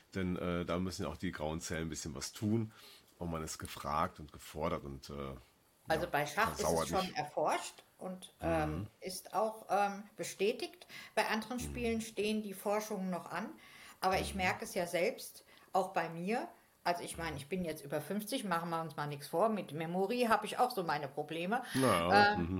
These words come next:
Speaker 1: Mhm. <laughs>
Speaker 2: und, ähm, ich hatte natürlich auch, in, ich, wie ich in einer Depression war, auch, äh, hat man ja eine Depressionsdemenz.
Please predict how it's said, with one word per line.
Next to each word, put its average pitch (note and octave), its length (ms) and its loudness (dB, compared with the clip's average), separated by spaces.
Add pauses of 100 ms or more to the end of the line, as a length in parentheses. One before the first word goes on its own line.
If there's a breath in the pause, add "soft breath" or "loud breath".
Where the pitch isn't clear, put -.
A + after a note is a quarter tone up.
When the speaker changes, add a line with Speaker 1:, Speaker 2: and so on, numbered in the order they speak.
(160)
Speaker 1:
Mhm. C3 400 2 (140)
<laughs> - 400 -12
Speaker 2:
und, G#3+ 440 2
ähm, F#3+ 440 2 (1300)
ich F#3+ 200 -2
hatte G3 280 2
natürlich G3 680 0
auch, G3+ 320 2
in, F#3 260 -4 (100)
ich, - 180 -10
wie F#3+ 60 -4
ich F#3 140 -6
in F3 100 -4
einer D#3+ 200 -2
Depression F3+ 720 -2
war, B3 220 2 (320 loud breath)
auch, - 360 4
äh, E3+ 160 -2 (180)
hat F#3+ 160 0
man G3+ 140 0
ja F#3+ 120 0
eine F#3 180 0
Depressionsdemenz. F#3 1200 -2